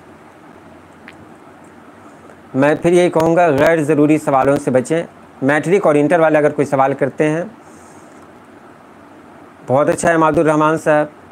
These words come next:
लेकिन एक सवाल मैं आपको, मैं भी एक सवाल करूँ कि जो कुछ मैं बता रहा हूँ वो समझ में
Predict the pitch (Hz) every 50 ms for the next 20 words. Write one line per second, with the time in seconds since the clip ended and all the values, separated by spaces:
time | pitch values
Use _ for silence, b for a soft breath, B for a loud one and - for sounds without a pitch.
0 | - - - - - - 139 127 156 151 147 143 - - 147 143 147 151 160 160
1 | 160 151 147 147 - 156 151 143 139 131 - - - - - - 120 117 127 131
2 | 139 135 151 175 175 170 151 - 165 147 143 143 147 147 151 143 135 139 143 143
3 | 147 120 147 143 147 175 - 165 165 151 151 143 143 - 139 139 143 151 156 170
4 | 175 165 151 147 151 151 147 156 160 165 170 180 185 180